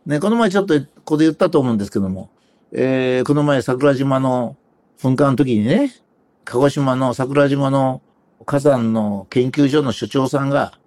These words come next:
「現在の桜島の噴火は普通の噴火ですが、いつ桜島は大噴火するかもしれないとは分かっててください。」これが科学なんですよ。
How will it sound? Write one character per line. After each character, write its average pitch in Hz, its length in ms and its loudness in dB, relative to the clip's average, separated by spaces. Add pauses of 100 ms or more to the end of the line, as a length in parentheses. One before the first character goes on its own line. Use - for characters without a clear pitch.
(360)
「現 226 300 2
在 160 280 2
の 170 140 -2
桜 143 440 0
島 139 220 -4
の 143 160 -4
噴 131 260 -6
火 139 140 0
は 156 280 0 (220)
普 - 120 -20
通 196 240 0
の 185 160 2
噴 156 200 0
火 151 120 0
で 135 140 0
す - 180 -12
が、 117 280 -4 (440)
い 240 120 2
つ - 300 -2 (200)
桜 135 360 0
島 131 240 -2
は 156 300 0 (360)
大 131 180 2
噴 143 200 0
火 113 160 -2
す - 120 -10
る 117 180 -2
か - 180 -6
も 120 100 0
し 117 140 -4
れ 139 80 2
な 196 160 2
い 185 60 0
と 123 120 -2
は 92 140 -6 (320)
分 107 160 -4
か 160 80 2
っ 151 40 -4
て 147 120 0
て 107 60 -6
く 104 80 0
だ 113 100 4
さ 127 160 -6
い。」 104 100 -10 (480)
こ - 200 -2
れ 302 160 2
が 262 180 -2
科 - 200 -10
学 226 240 0
な 131 120 0
ん 101 60 -2
で 92 80 -10
す - 120 -16
よ。 - 160 -10